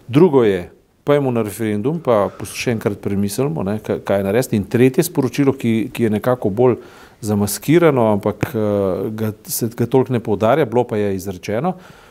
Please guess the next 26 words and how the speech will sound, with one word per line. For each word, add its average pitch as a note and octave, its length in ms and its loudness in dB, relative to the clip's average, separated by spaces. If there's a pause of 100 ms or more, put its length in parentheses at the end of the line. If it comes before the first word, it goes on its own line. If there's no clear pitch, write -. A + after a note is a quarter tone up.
(140)
da A2+ 120 -2
je A2 60 0
čisto E3 300 0
preprosto D3 540 2
treba C3 320 -2
tudi - 220 -10
narediti G#2+ 300 -6
konec G#2 320 -4 (120)
podivjanemu G2+ 680 -2
kapitalskemu F#2+ 680 -4
neoliberalizmu, F#2+ 800 -2
zaradi G#2 200 0
tega, A#2 140 0
ker G#2+ 160 -6
drugače G2+ 320 -2
bodo G2+ 200 0
problemi G2+ 440 -2
se G2 160 -4
vedno C3 220 2
znova A#2 280 0
generirali G#2 560 0
in G#2 100 -2
generirali G#2 560 0
in G2+ 80 -2
generirali, G2 520 -2
ne. G#2 120 -8